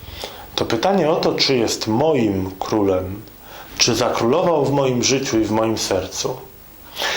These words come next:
Dzisiejsze święto, mm, to jest bardzo dobra okazja, żeby stanąć naprzeciwko Jezusa i powiedzieć Mu wprost, patrząc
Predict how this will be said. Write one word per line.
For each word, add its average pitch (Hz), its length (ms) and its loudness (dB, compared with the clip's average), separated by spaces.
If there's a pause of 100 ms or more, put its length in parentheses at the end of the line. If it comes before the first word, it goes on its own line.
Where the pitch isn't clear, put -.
(400)
Dzisiejsze 156 480 2
święto, 143 720 2 (840)
mm, 104 720 -2
to 117 100 0
jest 117 180 -2
bardzo 143 260 2
dobra 139 260 2
okazja, 107 520 2
żeby 104 220 2
stanąć 151 580 2
naprzeciwko - 640 0
Jezusa 104 640 0 (760)
i - 60 0
powiedzieć 147 520 2
Mu 127 120 2
wprost, 113 540 0
patrząc 123 840 2